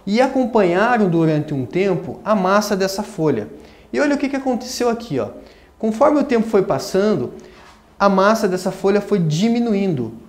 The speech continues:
Por quê? Porque a planta continua transpirando. A plantinha, né, a folhinha continua transpirando.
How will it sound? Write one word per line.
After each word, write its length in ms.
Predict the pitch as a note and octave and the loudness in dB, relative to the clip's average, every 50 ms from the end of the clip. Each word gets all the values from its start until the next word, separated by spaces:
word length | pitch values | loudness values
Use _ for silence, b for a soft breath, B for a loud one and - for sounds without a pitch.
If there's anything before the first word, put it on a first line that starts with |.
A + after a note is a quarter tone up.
| - - - | -20 -12 0
Por 200 | - A#4 F#4+ - | 2 2 4 4
quê? 180 | - G3+ E3+ | 4 2 2
Porque 240 | D#3+ - G3+ - - | 2 0 -4 -4 -4
a 60 | A#3+ | -4
planta 360 | A#3+ - A3+ A3 A3 A3 A3 A#3 | -2 0 2 2 4 2 2 0
continua 480 | A#3 A#3+ A3+ A3+ A#3+ A3+ A3 A3 A3 | 0 0 0 2 4 4 6 6 6
transpirando. 720 | A3 A3+ G#3+ A3 G#3+ A3 B3 B3 A3+ A#3+ C4 C#4 A3+ C#3+ C3 - - - - b b b b b b b b b b - | 4 2 2 0 0 0 0 0 2 2 4 2 2 0 -4 -8 -14 -20 -20 b b b b b b b b b b -6
A 100 | C#3+ C#3+ | -4 -2
plantinha, 580 | - - F3+ F3 E3 E3 - - A#3 C4 A#3 E3 | 0 2 2 2 2 0 -2 -2 -2 0 0 0
né, 120 | E3 F#3 | 0 2
a 120 | G3 E3 D3 | 2 2 0
folhinha 500 | - - E3 D3+ D3+ F#3 A#3+ C4 A#3 - | 0 0 0 2 2 2 2 2 0 0
continua 440 | - G3+ - - F#3+ G#3+ C4 C#4 | 0 -2 -2 0 0 0 0 0
transpirando. 640 | - B3 F#3+ F#3 F#3 - F3 D3+ C#3 A#2+ A2 G2+ A2 | 0 0 -2 -2 -2 -4 -4 -4 -4 -4 -6 -8 -12